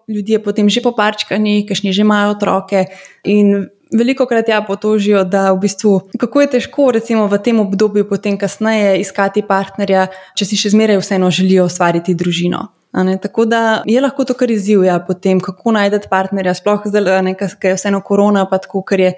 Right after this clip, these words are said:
manj druženj v živo, a ne, vse se je nekako bolj preneslo na, na splet. A, nekaterim to sicer zelo leži, a ne, razni Tinder in tako naprej, a ne, a, kakšnim pa ne,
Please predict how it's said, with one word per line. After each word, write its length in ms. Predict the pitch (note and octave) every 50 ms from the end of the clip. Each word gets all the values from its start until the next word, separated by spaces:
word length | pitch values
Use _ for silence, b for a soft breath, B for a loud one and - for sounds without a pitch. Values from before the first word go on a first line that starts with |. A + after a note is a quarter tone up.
| B B
manj 220 | A3 A3+ B3 B3+ B3+ A#3+
druženj 340 | B3 C4 B3+ A#3+ B3+ A#3+ A#3 A3
v 80 | A#3 A3
živo, 300 | G#3 A#3 B3 A3+ G#3+ G#3+
a 80 | G#3+ G3+
ne, 120 | G3 F#3+ G3+ G3+ G3+ G3
vse 180 | - - G3 F#3+
se 100 | - G3+
je 60 | G3
nekako 320 | F#3+ - F#3 - - G#3
bolj 220 | F#3+ F#3+ G#3 G#3 G#3
preneslo 540 | G#3 G#3+ G#3+ G#3 G3 G3 G3 - - G#3 G#3
na, 140 | G3+ G3 G3 F#3+ F#3+ F#3+ G3
na 80 | F#3+ F#3
splet. 440 | - - - A3+ A3+ A#3 A#3 A#3 -
A, 220 | - G3 G3 G3+ G#3 G#3
nekaterim 340 | G3+ G#3+ G#3 A#3 G#3 G#3+ G#3
to 140 | - G#3+ -
sicer 320 | A3 G#3 - G3+ F#3+ F#3+ - -
zelo 240 | G3+ G3 G#3+ G#3 G#3
leži, 300 | F#3+ F#3+ G3 B3 C#4+ C#4
a 80 | A#3+ A3+
ne, 140 | A3+ A3 A3
razni 320 | G#3+ G#3+ G#3 G#3+ G#3+ G#3+ G#3 G3 G#3+ A3 - - -
Tinder 320 | A3+ A3+ A3 A3 A3 A3 A3 - -
in 140 | G#3+ G#3+ G#3
tako 160 | - - A3 G#3+
naprej, 320 | G3+ G3 G3+ A3 G#3+ G#3 G3+
a 20 | G3 G3+
ne, 80 | G3 F#3+ _
a, 160 | - - G3+ G3+
kakšnim 400 | - - C4 - - C#4 C4 B3+
pa 160 | - A3+ A3
ne, 140 | A3 A3